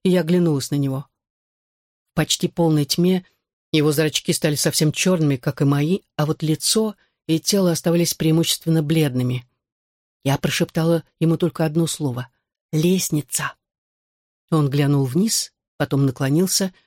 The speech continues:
пощупал пол у себя под ногами и понял, что я права. Мы теперь шли не по грубой скалистой поверхности и органическим остаткам на полу пещеры. Кто-то здесь вырубил ступеньки,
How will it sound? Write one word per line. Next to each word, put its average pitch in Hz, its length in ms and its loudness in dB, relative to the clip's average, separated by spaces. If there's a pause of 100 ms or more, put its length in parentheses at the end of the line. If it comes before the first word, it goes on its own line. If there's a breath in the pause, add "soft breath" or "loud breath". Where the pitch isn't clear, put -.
(280 soft breath)
пощупал 160 500 -2
пол 156 260 0
у 147 40 2
себя 147 240 -2
под 127 180 -6
ногами 165 540 2
и - 80 -10 (260)
понял, 180 260 2
что - 200 -4
я 156 140 0
права. 151 460 -4 (920)
Мы 185 180 2
теперь 220 320 0
шли 208 220 0
не 214 140 2
по 190 160 0
грубой 185 340 0
скалистой 180 440 0
поверхности 190 840 -2 (340 soft breath)
и - 60 0
органическим 156 680 0
остаткам 160 480 0
на 151 80 0
полу 156 240 -2
пещеры. 139 560 -4 (520)
Кто-то 240 420 0
здесь 202 400 0
вырубил 196 400 2
ступеньки, 185 760 -2